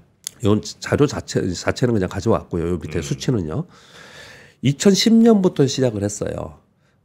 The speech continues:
Speaker 1: 어, 그래서 이천십삼 년도에 큐이를 단행하면서 아주 급격하게 사기 시작을 했습니다.
Speaker 2: 네.
Speaker 1: 근데 거의 대부분 그때 산 거예요. 최근에 산 게 아니고.
Speaker 2: 음흠.
Speaker 1: 그래서 작년 구월 기준으로, 작년 구월 이후에 주-, 많이 올랐잖아요.
Speaker 2: 네.
Speaker 1: 주가 지수가. 구월 기준으로 장부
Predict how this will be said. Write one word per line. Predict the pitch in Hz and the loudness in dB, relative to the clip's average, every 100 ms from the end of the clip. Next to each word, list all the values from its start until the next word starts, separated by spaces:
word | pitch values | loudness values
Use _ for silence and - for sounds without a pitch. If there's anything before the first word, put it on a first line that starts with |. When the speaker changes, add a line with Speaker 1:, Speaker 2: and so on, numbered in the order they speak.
| _ | _
Speaker 1:
어, | - | -4
그래서 | 90 90 | -2 0
이천십삼 | 135 127 170 156 - - - 220 214 | -2 2 0 0 -8 -10 -2 2 4
년도에 | 208 180 151 147 135 139 156 160 160 _ | 4 2 4 4 4 4 4 2 -4 _
큐이를 | - 214 202 180 147 | -2 2 2 2 0
단행하면서 | - 95 104 95 - 127 - - | -2 -2 -2 -2 -4 -6 -6 -12
아주 | 104 139 | -10 -10
급격하게 | - 147 - 147 - 147 | -6 0 4 4 2 -4
사기 | 139 113 | -2 -2
시작을 | 107 98 85 | 0 -2 -4
했습니다. | 98 95 78 73 - | -6 -8 -8 -10 -8
Speaker 2:
네. | 95 92 139 | -4 -4 0
Speaker 1:
근데 | 120 | -2
거의 | - 160 220 | 6 8 8
대부분 | - 107 165 180 | 4 2 2 0
그때 | 127 190 | 4 6
산 | 160 113 | 6 4
거예요. | 87 80 | 0 -2
최근에 | 92 208 190 | -2 2 2
산 | 143 131 | 2 0
게 | 104 | -2
아니고. | 78 82 73 123 | -6 -8 -8 -8
Speaker 2:
음흠. | 76 78 71 - - - - | -10 -14 -16 -18 -20 -20 -2
Speaker 1:
그래서 | 131 147 160 139 85 - _ | 0 4 6 6 2 -6 _
작년 | - 117 170 196 | -6 2 4 2
구월 | - 120 170 175 | 2 4 6 6
기준으로, | 117 110 101 92 85 87 | 2 2 2 0 -2 -6
작년 | - 107 165 | -6 -2 0
구월 | 196 113 147 | 0 2 2
이후에 | 143 | 2
주-, | 151 - 87 - | 0 -8 -14 -10
많이 | - 120 | 2 6
올랐잖아요. | 185 - 92 82 127 127 | 8 6 0 -2 -2 -2
Speaker 2:
네. | 90 90 | -2 -2
Speaker 1:
주가 | 131 95 | -2 -2
지수가. | 82 - 76 143 - _ _ | -4 -8 -10 -10 -14 _ _
구월 | - 127 208 | 2 8 8
기준으로 | 185 147 139 127 123 | 6 0 0 0 -2
장부 | - 92 95 | -4 -6 -8